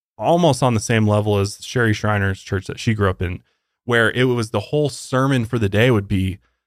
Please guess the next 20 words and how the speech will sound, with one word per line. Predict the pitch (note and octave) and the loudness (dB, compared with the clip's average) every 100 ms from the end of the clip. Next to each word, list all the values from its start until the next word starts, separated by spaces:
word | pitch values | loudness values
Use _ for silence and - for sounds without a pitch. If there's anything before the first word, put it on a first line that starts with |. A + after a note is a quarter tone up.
| _ _ _ _ | _ _ _ _
the | A#2+ G2+ - | -10 -10 -4
battle | G#2 G#2+ A#2+ C3 C3 B2 | 0 0 2 0 -2 -6
against | A2 - G#2 G2 - - _ _ _ _ _ _ - | -8 -2 -2 -2 -8 -20 _ _ _ _ _ _ -4
evil, | C3 B2 B2+ A#2 A2+ | 0 0 2 0 0
the | G#2+ | -4
devil. | F2+ - G2+ G#2 G2 F#2+ - _ _ | -6 0 2 2 0 -2 -8 _ _
You | - | -6
gotta | A#2+ A2+ | -2 -2
put | G2 - C#3 | -2 -2 0
on | C3 A#2+ | 2 0
the | A2+ | -2
armor | A2 A#2 A2 G2 F#2+ | 0 0 2 0 -4
of | - | -2
God. | A#2 A#2+ A#2 G#2+ G#2 _ _ | 0 2 2 -2 -8 _ _
You | A#2+ C#3 | -4 0
gotta | C#3 A#2 | 0 0
get | A2 A2 | 0 0
out | G#2+ G#2 | 0 0
there | G2+ G2+ | -2 -2
and | - G2+ F#2+ | -4 -10 -10